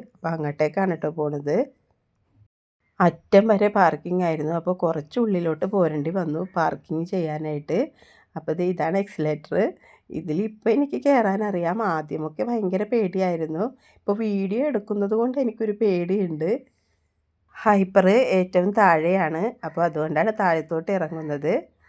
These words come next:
രാത്രി ആയതുകൊണ്ട് വേറെ എങ്ങും പോകുന്നില്ല, ഏഹ്, ഹൈപ്പറിൽ മാത്രം കയറുന്നുള്ളൂ.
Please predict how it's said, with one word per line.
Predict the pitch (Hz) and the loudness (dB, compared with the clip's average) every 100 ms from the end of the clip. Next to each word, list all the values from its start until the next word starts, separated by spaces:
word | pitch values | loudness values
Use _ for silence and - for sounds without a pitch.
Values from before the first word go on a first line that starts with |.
| - _ _ _ _ | -20 _ _ _ _
രാത്രി | 185 185 175 - 190 | 2 4 4 2 4
ആയതുകൊണ്ട് | 208 208 196 196 196 196 220 | 4 4 2 0 0 0 2
വേറെ | 185 170 165 | 2 2 2
എങ്ങും | 196 208 202 208 233 | 0 2 2 0 0
പോകുന്നില്ല, | 233 196 185 185 170 156 208 - - | 0 2 2 2 2 0 0 -2 -4
ഏഹ്, | 180 180 170 | -2 -2 -2
ഹൈപ്പറിൽ | 165 156 156 156 180 | -2 -2 -2 -2 -2
മാത്രം | 214 185 180 190 | 0 -2 -2 -2
കയറുന്നുള്ളൂ. | 214 185 165 180 170 147 | 0 0 -2 -2 0 2